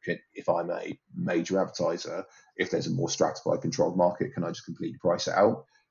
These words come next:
Um, but again, people can access television, people can buy television, uh, you know, and, and deliver growth in that way. Um, I don't think necessarily having that regulation, that,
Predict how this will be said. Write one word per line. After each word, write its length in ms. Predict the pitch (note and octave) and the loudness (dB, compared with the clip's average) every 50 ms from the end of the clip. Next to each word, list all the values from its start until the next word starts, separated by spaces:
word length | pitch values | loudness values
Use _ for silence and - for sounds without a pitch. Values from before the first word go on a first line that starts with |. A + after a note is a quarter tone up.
| _ - | _ 4
Um, 440 | F2 F2+ E2+ E2 E2+ E2+ E2 F2 - _ _ _ - | 6 6 8 8 6 4 2 0 -2 _ _ _ 2
but 80 | F2 F2 | 4 6
again, 280 | E2+ A#2 A2+ F#2+ F2 - _ - - - _ _ | 8 8 6 6 4 -2 _ -20 -20 -20 _ _
people 160 | - F2+ - | -4 -2 0
can 100 | - E2+ | 0 0
access 320 | E2+ - - - - - - | 0 0 -2 -4 -4 -4 -2
television, 540 | E2 E2 E2 E2+ F#2 F#2 - E2 F2 E2+ | -2 0 2 2 2 2 2 0 0 0
people 180 | - F2 E2+ E2+ | 0 0 -2 -2
can 100 | E2 D#2 | -4 -4
buy 180 | - E2 E2 - | -2 0 -2 -2
television, 520 | - - F2 F2 F2 F2 F#2 F#2 E2+ F2 | -2 -2 -2 -2 -2 0 0 0 -2 -2
uh, 120 | - - F#2 | -4 -10 -10
you 120 | F#2 F#2 - | -12 -12 -12
know, 120 | - - - _ _ _ _ _ _ _ _ _ _ _ _ - | -12 -16 -20 _ _ _ _ _ _ _ _ _ _ _ _ -16
and, 140 | F#2 - - | -14 -14 -12
and 100 | - - | -12 -10
deliver 220 | - F2+ F2+ F#2 F2+ | -8 -6 -6 -4 -2
growth 240 | - - F#2+ - - - | -2 -2 -2 -2 -4 -4
in 40 | |
that 140 | F#2+ F2 E2+ | -2 0 2
way. 220 | G2 G#2 A2+ A2 - - - - - _ _ - - | 2 2 2 0 -2 -8 -20 -20 -20 _ _ 0 4
Um, 280 | F2+ F2+ E2+ D#2+ - E2+ | 6 6 6 6 4 4
I 60 | F#2 | 4
don't 140 | F#2+ E2+ E2 | 4 2 2
think 140 | - D#2 D2 | 0 -6 -8
necessarily 420 | - - - - - D#2+ D#2 - | -8 -8 -6 -2 0 0 0 0
having 220 | - - - - E2+ | -2 -4 -4 -4 -4
that 140 | E2+ D#2+ | -2 -2
regulation, 480 | E2+ E2+ - E2+ E2 E2+ E2 - F2+ F2 | -2 -2 0 2 0 0 0 0 -4 -4
that, 140 | E2+ E2+ | -4 -6